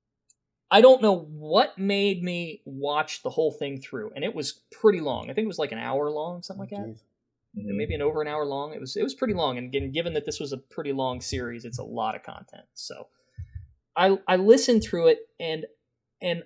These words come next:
Speaker 1: I was starting to think, like, "Man, should I, should I have, like,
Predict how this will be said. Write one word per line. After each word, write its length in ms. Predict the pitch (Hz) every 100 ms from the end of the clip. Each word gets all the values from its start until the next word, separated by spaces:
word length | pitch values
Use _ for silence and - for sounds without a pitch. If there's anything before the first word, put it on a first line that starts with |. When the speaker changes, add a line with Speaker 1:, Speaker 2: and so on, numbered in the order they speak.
| _ -
Speaker 1:
I 120 | 175
was 240 | 180 170
starting 320 | - 226 233 196
to 60 |
think, 280 | - 190 180
like, 180 | 156 147
"Man, 360 | 170 208 208 202
should 240 | - 190
I, 240 | 180 208 233
should 180 | - 185
I 180 | 196 233
have, 360 | 220 202 185 - - -
like, 280 | 160 151